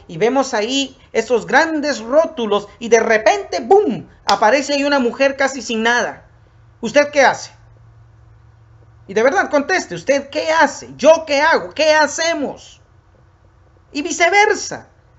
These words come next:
Muchas veces en la desnudez siempre involucramos a los hombres, pero yo también les pregunto a las mujeres, ¿qué han hecho y qué harían? ¿Mirarían a un hombre desnudo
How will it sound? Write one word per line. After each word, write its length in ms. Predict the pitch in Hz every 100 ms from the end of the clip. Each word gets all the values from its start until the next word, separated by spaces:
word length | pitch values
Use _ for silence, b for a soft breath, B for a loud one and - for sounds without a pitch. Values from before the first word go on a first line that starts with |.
| _ _ _ _ _ -
Muchas 240 | 269 480 320
veces 340 | 294 302 -
en 280 | 247 226 220
la 140 | 220
desnudez 460 | 214 202 214 262 269
siempre 300 | 277 269 269
involucramos 580 | 233 214 220 247 262 233
a 80 |
los 180 | 202 -
hombres, 280 | 277 254 -
pero 320 | 214 208 165 B B
yo 160 | 233 254
también 320 | 269 254 285
les 100 | 330
pregunto 360 | 220 220 220
a 20 | 220
las 140 | 220
mujeres, 520 | 240 285 311 180 - b b b
¿qué 260 | 269 277 294
han 240 | 254 262 269
hecho 580 | 349 - 202 190 202 - b -
y 280 | 233 220 -
qué 500 | 262 277 277 277 - -
harían? 640 | 240 277 311 220 151 127 _ b b -
¿Mirarían 600 | 160 185 180 196 262 277
a 40 |
un 100 | 277
hombre 280 | 277 294 285
desnudo 600 | 285 254 349 370 359 -